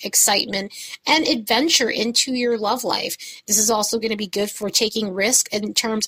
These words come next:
of your love life. This is gonna be good for taking risk with money. And this is gonna really help you attract people who are different than what you're used to dating or who you normally date.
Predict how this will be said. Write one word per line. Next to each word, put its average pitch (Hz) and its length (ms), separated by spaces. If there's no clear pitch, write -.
of 220 200
your 240 140
love 240 240
life. 247 240
This 208 120
is 185 60
gonna 202 140
be 202 100
good 202 200
for 220 80
taking 202 320
risk 202 240
with 185 120
money. 240 280
And 285 100
this 330 140
is 311 120
gonna 330 200
really 294 240
help 285 260
you 285 100
attract 262 360
people 262 280
who 262 100
are 254 100
different 247 380
than 233 320
what 233 260
you're 254 160
used 233 360
to 226 60
dating 196 360
or 196 120
who 277 100
you 254 180
normally 226 440
date. - 480